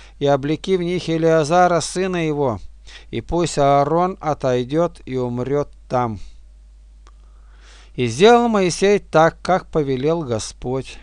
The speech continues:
Пошли они на гору Ор во глазах всего общества. И снял Моисей с Аарона одежды его, и облёк в них Илиазара, сына его.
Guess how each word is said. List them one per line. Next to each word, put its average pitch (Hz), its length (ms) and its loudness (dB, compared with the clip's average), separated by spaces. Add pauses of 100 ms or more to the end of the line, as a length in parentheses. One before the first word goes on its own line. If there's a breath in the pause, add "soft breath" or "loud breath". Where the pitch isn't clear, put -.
(460)
Пошли 131 300 -6
они 170 220 -4
на 127 160 -4
гору 135 420 -2
Ор 175 440 2 (500 soft breath)
во 120 140 -10
глазах 131 400 -2
всего 135 460 -2
общества. 110 600 -10 (500 loud breath)
И 143 80 -2
снял 214 300 0
Моисей 208 480 2
с - 80 -4
Аарона 185 480 4
одежды 170 460 -2
его, 117 280 -2
и 127 60 0
облёк 135 440 0
в 156 60 -4
них 170 260 -6
Илиазара, 147 640 -2
сына 139 360 -6
его. 110 360 -6